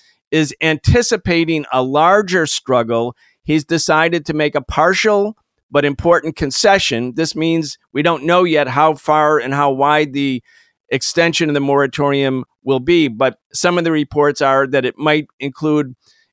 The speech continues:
at least that part of the country, which includes ninety percent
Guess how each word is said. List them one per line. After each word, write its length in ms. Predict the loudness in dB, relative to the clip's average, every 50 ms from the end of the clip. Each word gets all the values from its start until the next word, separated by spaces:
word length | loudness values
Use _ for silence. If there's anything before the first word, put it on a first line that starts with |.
| _ -2
at 180 | -2 -2 0
least 360 | 2 0 0 0 -2 -6 -12 _ _ _ -4
that 260 | 0 0 0 0 0
part 220 | 0 0 0 0
of 40 | -2
the 60 | -4
country, 380 | -6 -4 -4 -4 -4 -2 -4 -2
which 200 | -2 -4 -4 -4
includes 400 | -8 -6 -4 -2 -2 -2 -4 -4
ninety 360 | -2 -2 0 0 0 -2 -2
percent 420 | -4 -4 -6 -4 -2 -2 -2 -2